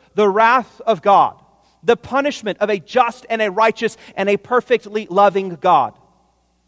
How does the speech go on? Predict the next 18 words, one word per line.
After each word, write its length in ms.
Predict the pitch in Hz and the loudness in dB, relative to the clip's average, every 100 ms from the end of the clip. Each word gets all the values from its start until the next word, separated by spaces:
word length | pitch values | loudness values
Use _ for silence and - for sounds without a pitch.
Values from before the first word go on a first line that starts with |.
| _ _ _ _ _ _ _ _ _ _ _ _ - | _ _ _ _ _ _ _ _ _ _ _ _ -20
And 100 | 160 | -14
Jesus 480 | 180 247 240 254 | -8 -8 -8 -10
Christ 680 | - 214 208 156 - - - _ _ _ _ | -10 -2 0 0 -6 -18 -20 _ _ _ _
steps 560 | - - 208 196 - - | -18 -4 -2 -2 -6 -8
into 540 | 220 240 247 - 220 | -6 -6 -8 -10 -10
the 100 | 190 | -8
way 540 | 170 160 139 135 131 - _ | 0 0 0 -4 -10 -16 _
of 140 | 143 127 | -20 -4
God's 320 | 156 170 151 | -2 -2 -2
wrath 400 | 147 131 117 - _ _ _ _ _ | -4 -4 -6 -16 _ _ _ _ _
to 180 | - 180 | -14 -10
absorb 880 | 160 139 123 123 180 170 127 120 117 _ _ | -8 -8 -12 -8 -6 -4 -6 -8 -14 _ _
what 140 | - - | -20 -16
we 160 | 147 | -14
deserve. 420 | 143 131 123 113 110 _ _ _ _ _ _ _ _ _ _ _ _ _ | -14 -16 -16 -18 -20 _ _ _ _ _ _ _ _ _ _ _ _ _
That's 340 | 196 247 - - - | -2 -2 -4 -20 -6
how 340 | 196 165 127 _ - | 0 0 -2 _ -14
Jesus 640 | 175 160 143 131 - - | -10 -10 -10 -12 -16 -20